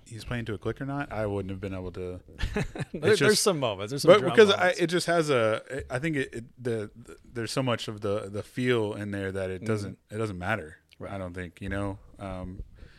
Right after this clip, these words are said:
Speaker 1: but with, uh, I, but, I mean, I love, dude, I like both the albums a lot, and, and they are very different. You know, there's, there's you, that is the, the piece that you still have the vocals there that kinda brings it all together. But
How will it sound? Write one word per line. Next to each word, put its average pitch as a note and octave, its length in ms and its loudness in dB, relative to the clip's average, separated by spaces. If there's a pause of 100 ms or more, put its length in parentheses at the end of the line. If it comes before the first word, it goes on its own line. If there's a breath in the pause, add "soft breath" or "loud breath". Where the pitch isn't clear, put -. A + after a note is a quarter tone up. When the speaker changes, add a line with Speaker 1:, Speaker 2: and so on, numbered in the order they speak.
(460 soft breath)
Speaker 1:
but A2 200 2
with, G#2+ 340 -4
uh, F#2 580 -4 (1500)
I, A#2+ 300 0 (120)
but, C3+ 320 -2
I A#2 100 -4
mean, A#2 260 -2
I A2 160 -2
love, A2+ 200 0 (220)
dude, A#2 260 -4
I C#3+ 200 4
like G#2 200 2
both A#2 200 -2
the F#2+ 100 -6
albums E2+ 400 -12
a G2 40 -14
lot, G2+ 300 -6 (320 soft breath)
and, A2 280 -4
and A2+ 160 -2
they A#2+ 80 4
are C3+ 180 8
very A2+ 240 2
different. G2 400 -6 (560 soft breath)
You A2+ 100 -4
know, G#2+ 220 0
there's, G#2 460 -2
there's G2+ 260 -6
you, G#2 380 0 (120)
that G2+ 140 -2
is G2 200 -4
the, G2+ 180 -4 (120)
the G#2 140 -10
piece - 640 -8 (100)
that G#2 240 -6
you G2+ 140 -10
still A#2+ 180 0
have G#2 140 -2
the G#2 80 -4
vocals G#2+ 460 -4
there F#2+ 200 -4
that F#2+ 180 -8
kinda G#2 200 -6
brings G#2 220 -4
it G2+ 40 -2
all F#2+ 80 -4
together. G2 340 -4
But G2 220 -8